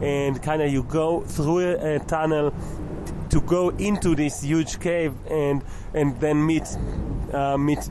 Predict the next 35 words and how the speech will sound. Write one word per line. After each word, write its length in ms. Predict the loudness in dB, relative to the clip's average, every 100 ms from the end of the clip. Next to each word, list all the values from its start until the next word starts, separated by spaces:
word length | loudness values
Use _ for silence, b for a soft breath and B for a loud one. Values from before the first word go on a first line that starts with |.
| -2
the, 180 | 0 0
the 100 | -2
band 300 | 0 0 0
there 340 | 0 0 2 0
and 200 | -2 -2
dance. 400 | -2 0 -2 -2
And, 120 | -2 B B B B
uh, 160 | -4 -2 -2
it's 200 | -4 -2
almost 440 | 0 2 2 0
like 260 | -2 -2 -4 B B B -6 -2
not 220 | 0 0
just 260 | 0 -2 -2
on 640 | 0 2 2 2 2 0 -4 -8 -4
the 160 | 0 0
atmosphere 560 | 0 0 0 0 0 0
level, 500 | 0 0 2 0 -2 -4
but 120 | 0
also 280 | 0 2 2
on 80 | 2
the 100 | 0
functional 800 | -2 -2 0 0 -2 0 2 2
level, 440 | 2 2 2 0 B B B B B -6 -2
you've 320 | 2 4 4
made 540 | 4 4 4 2 2 0
the 80 | -2
situation 720 | -2 0 2 2 2 2 2
where 280 | 4 2 0 -8 -10 -8 -10 -2
you 140 | 0
just 360 | 2 0 -2 -8 -8
have 560 | 0 2 2 2 0 0
to 120 | 0
dance 640 | 2 2 2 0 -2 -8 -8 -8 -2
in 200 | 2 2
order, 560 | 2 2 2 0 0